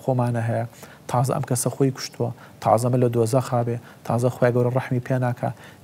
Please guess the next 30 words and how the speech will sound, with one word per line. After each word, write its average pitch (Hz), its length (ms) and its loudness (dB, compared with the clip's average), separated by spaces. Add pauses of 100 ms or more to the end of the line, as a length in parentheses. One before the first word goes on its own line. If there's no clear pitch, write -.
(120)
هیچ 175 280 2
کەسە 131 340 0
لای 151 260 2
ئێمە 131 260 0 (480)
سنووری 143 420 4
ڕەحمی 131 300 0
خوای 143 260 2
گەورە 131 240 4 (100)
نازانێ، 123 440 0
سنووری 120 280 -4
ڕەحمی 120 220 -6
خوای 120 220 0
گەورە 117 260 2
چەنە، 117 240 -2 (400)
تا 135 100 2 (100)
تۆ 139 160 4
بڕیابی 120 520 4 (180)
ئەمە 123 240 0
وەکو 123 220 2 (120)
پەڵەیەک، 120 380 0 (340)
وەکو 135 300 2
لەکێ 120 260 2 (120)
بە 113 120 2
شوێن 120 240 -4
خێزانەوە 110 500 0
بێ. 117 80 -2 (500)
ئەم 131 140 2
وتانەی 123 520 0
من 165 120 0 (400)
بۆ 135 80 2